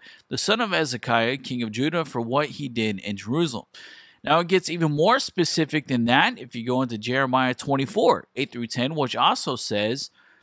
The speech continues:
"But like the bad figs, which are so bad they cannot be eaten, says the Lord, so will I deal with Zedekiah, king of Judah,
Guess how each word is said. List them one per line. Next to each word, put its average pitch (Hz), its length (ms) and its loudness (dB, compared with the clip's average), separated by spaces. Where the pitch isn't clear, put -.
"But 131 120 4
like 175 280 4
the - 60 -4
bad 143 340 2
figs, 190 520 -2
which 156 240 0
are 139 160 2
so 233 240 0
bad 123 320 2
they 123 100 0
cannot 139 420 0
be 131 80 -4
eaten, 110 520 -4
says 117 320 -2
the 113 100 -6
Lord, 110 380 -2
so 196 280 4
will 262 160 2
I 139 320 6
deal 135 260 0
with 120 140 2
Zedekiah, 139 600 2
king 202 380 -4
of 160 200 0
Judah, 160 480 0